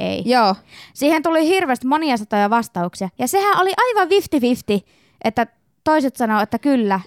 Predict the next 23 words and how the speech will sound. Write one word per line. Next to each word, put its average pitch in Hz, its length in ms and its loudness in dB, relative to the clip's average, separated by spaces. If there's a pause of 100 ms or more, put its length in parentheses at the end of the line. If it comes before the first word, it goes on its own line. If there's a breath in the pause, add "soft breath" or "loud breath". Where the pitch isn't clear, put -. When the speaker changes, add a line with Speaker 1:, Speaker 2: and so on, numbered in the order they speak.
Speaker 2:
Ja 208 140 0
toiset 208 320 0
Speaker 1:
toiset 202 180 0
Speaker 2:
ei, 202 100 2
Speaker 1:
ei. 185 200 0 (120)
Speaker 2:
että 185 240 -2
ei 190 220 0
ka-, 190 180 0
ei 196 180 2
kannata 175 380 -2
niinku 170 240 -4
tähän 180 400 0
nettivalmennuksen 180 800 -2
Speaker 1:
Niin. - 0 - (140)
Speaker 2:
lähtöön 190 200 0
ja 185 80 -2
toiset 190 280 -2
kyllä - 160 -8
kannatti. 196 500 -4 (280 loud breath)
Speaker 1:
Niin, 294 220 2
niin 254 100 4
mä 311 80 4
olin 440 260 0